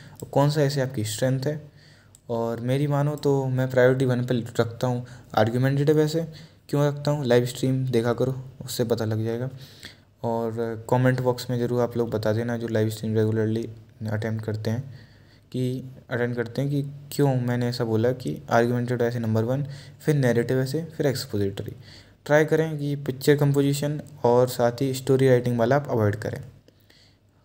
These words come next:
ठीक है। अब ये मत पूछो क्यों, क्योंकि टाइम कम है। लाइव स्ट्रीम में आ जाना, अगर ये जानना है, या Telegram पर आ जाना, बता देंगे अपने भाई लोग।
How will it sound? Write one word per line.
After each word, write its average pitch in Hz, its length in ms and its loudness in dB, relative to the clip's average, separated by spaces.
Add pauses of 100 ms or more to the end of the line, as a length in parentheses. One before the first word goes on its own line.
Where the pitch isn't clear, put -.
(440)
ठीक 139 120 -4
है। 113 300 -10 (380)
अब 131 180 0
ये 151 100 4
मत 160 160 0
पूछो 156 280 -2
क्यों, 113 260 -2
क्योंकि 123 200 -2
टाइम 127 280 4
कम 120 220 -2
है। 143 160 -2
लाइव 120 280 4
स्ट्रीम 127 260 -2
में 120 120 0
आ 113 40 2
जाना, 120 240 -2
अगर 113 280 -2
ये 117 180 -2
जानना 107 320 2
है, 123 100 2
या 120 120 0
Telegram 113 420 2
पर 113 100 2
आ 110 60 4
जाना, 113 320 -2 (480)
बता 113 240 2
देंगे 110 200 -2
अपने 110 180 -6
भाई 101 180 0
लोग। 95 160 -8